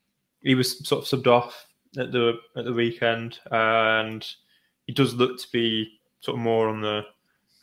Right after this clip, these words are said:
on, on the wings now, less involved centrally. So I think he's, he's not, like, someone I'd urgently wanna get rid of, but I think it probably is time to start thinking about who you're gonna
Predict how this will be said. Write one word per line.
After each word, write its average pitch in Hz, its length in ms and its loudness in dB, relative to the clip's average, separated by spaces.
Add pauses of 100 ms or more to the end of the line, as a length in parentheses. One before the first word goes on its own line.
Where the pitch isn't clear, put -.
on, 113 160 -6
on 120 180 -4
the 110 80 -4
wings 113 340 -4
now, 110 220 2
less 110 320 -4
involved 107 320 -2
centrally. 110 520 -2
So 107 440 0 (920)
I 143 60 -4
think 151 180 4
he's, 143 100 -2
he's 143 220 -4
not, 151 140 4
like, 123 160 4
someone 117 260 0
I'd 110 240 0
urgently 127 360 0
wanna 113 140 -4
get 113 160 0
rid 117 140 2
of, 107 160 2 (100)
but - 240 -2 (260)
I - 60 -12
think 120 400 -6 (640)
it - 160 -10
probably 117 260 0
is 113 100 -2
time 110 280 -2
to - 40 -16
start - 200 -8
thinking 110 200 -14
about - 160 -12
who 117 80 -6
you're 110 160 -6
gonna 110 320 -8